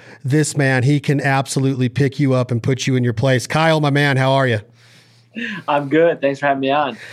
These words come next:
Speaker 1: Buddy, I'm, uh, I'm excited to have you on. I've been watching you wrestle for years. And,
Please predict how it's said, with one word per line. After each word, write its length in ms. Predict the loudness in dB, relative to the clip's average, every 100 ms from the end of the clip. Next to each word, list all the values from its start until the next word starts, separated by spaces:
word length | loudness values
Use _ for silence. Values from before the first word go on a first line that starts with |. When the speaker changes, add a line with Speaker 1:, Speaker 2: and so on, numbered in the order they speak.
| -20 -20 -8
Speaker 1:
Buddy, 220 | 0 2 4
I'm, 200 | 2 2
uh, 280 | 2 0 0
I'm 180 | -2 -2
excited 480 | -2 -2 0 2 2
to 80 |
have 220 | 2 2 2
you 100 | 2
on. 160 | 2
I've 100 | 0
been 140 | 0 0
watching 400 | 0 0 0 0
you 140 | 0
wrestle 400 | 0 0 0 -4
for 180 | -2 -2
years. 680 | 0 2 2 2 -2 -4 -8 -16 -20 -6
And, 500 | 0 2 2 0 -2